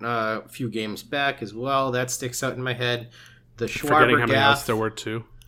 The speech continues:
Speaker 1: Yep. <laughs> I mean, there's just been a lot of those mistakes that you mentioned, and the defense has been pretty horrible. Um, you don't want Schwarber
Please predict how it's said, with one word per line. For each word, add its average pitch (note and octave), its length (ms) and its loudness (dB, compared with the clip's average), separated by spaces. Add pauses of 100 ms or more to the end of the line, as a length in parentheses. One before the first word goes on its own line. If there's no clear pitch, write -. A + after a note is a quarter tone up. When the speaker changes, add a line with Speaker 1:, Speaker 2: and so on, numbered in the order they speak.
(360)
Speaker 1:
Yep. C3+ 300 -2 (180)
<laughs> - 180 -4
I D#3+ 80 0
mean, C#3+ 300 0 (260)
there's E3 220 4
just A3 220 0
been A3+ 120 6
a F3 60 6
lot C#3 260 4
of B2+ 60 0
those A#2+ 200 6
mistakes A#2 520 0
that - 140 -6
you A2 100 -4
mentioned, A2 420 -6
and A2+ 100 -8
the A#2 60 -8
defense D3+ 440 -2
has C3+ 120 -4
been B2 220 -4
pretty B2 180 -6
horrible. A2 580 -4 (320)
Um, G#2+ 420 -4 (200)
you C#3 240 -2
don't C#3+ 340 0
want C3 360 -2 (340)
Schwarber A#2+ 720 0